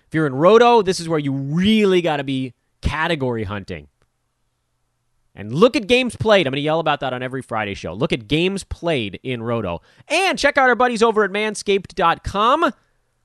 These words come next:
Something brand new coming in six days from today. So hold off for six days before you can get something brand new over at manscaped dot com. Or if you wanna get something smaller, use our coupon code hoopball twenty.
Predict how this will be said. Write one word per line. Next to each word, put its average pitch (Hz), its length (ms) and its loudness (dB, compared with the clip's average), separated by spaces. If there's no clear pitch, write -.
Something 180 420 -4
brand 254 420 2
new 285 220 0
coming 240 420 -2
in 170 400 -4
six - 760 -6
days 160 680 2
from 170 320 0
today. 147 500 -2
So 110 120 -6
hold 214 220 4
off 202 220 4
for 143 80 -8
six - 320 -6
days 110 440 -4
before 131 100 -8
you 131 60 -6
can 123 60 -8
get 131 120 -4
something 131 240 -8
brand 131 300 -4
new 120 200 -2
over 110 200 -4
at 101 40 -8
manscaped 117 380 -6
dot 101 220 -2
com. 110 180 -4
Or 285 100 8
if - 60 0
you 254 80 -8
wanna 240 160 0
get 208 140 -2
something 160 240 -8
smaller, 196 420 0
use 233 200 0
our 208 80 2
coupon 180 360 -2
code 269 200 2
hoopball 147 360 -2
twenty. 135 480 -6